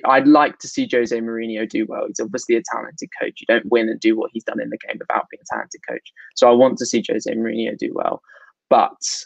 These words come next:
I think you sort of have to, and, and Joe will know this as a Roma fan, you,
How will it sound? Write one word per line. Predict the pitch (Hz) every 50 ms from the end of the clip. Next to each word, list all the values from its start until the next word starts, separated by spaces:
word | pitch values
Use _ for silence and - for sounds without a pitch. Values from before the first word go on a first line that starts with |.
| _ _ _ _ _
I | - 123 - - _ -
think | 123 117 113 110 - - - - - - - _ - - _ _ _ _ _ _ _
you | - 123 120 113
sort | - - - 123 120 117
of | 117 110 110 -
have | - - 117 117 - - -
to, | - 117 117 113 110 113 113 - _ - - - - _ _ _ _ _ _ _ _ _ _ _ _ - -
and, | 117 117 113 110
and | 110 113 117 107
Joe | 135 135 131 131
will | 123 127 127
know | 131 135 135 131
this | 117 117 117 -
as | 120 107
a | 120 110
Roma | 113 120 117 113 113 113
fan, | - 117 117 113 110 110
you, | 110 110 113 110 - -